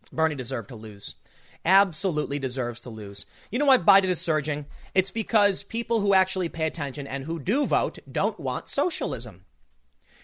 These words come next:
Young people don't actually know or care. You try and instill these weird values in them, and they just don't care. They're doing whatever the T V tells them to do, and it ain't you. So go ahead.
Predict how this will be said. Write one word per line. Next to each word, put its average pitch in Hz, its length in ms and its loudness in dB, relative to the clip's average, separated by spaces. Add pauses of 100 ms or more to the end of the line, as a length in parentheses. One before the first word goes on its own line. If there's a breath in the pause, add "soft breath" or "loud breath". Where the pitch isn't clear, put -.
Young 240 340 4
people 247 400 0
don't 208 360 6
actually 190 540 4
know 170 340 6
or 156 320 4
care. 143 560 2 (460 soft breath)
You 190 120 0
try 233 300 4
and 262 100 6
instill 233 480 4
these 190 180 -2
weird 190 280 2
values 175 420 4
in 139 140 -4
them, 135 180 -4
and 208 160 2
they 247 140 6
just 220 480 4
don't 214 360 6
care. 190 520 4 (200 soft breath)
They're 220 140 6
doing 254 380 2
whatever 226 320 4
the 208 80 2
T 240 260 -4
V 220 180 0
tells 208 320 2
them 190 200 4
to 170 60 -4
do, 190 180 4
and 208 100 2
it 214 60 2
ain't 247 240 4
you. 285 400 0 (800)
So 233 160 0
go 277 160 10
ahead. 226 240 6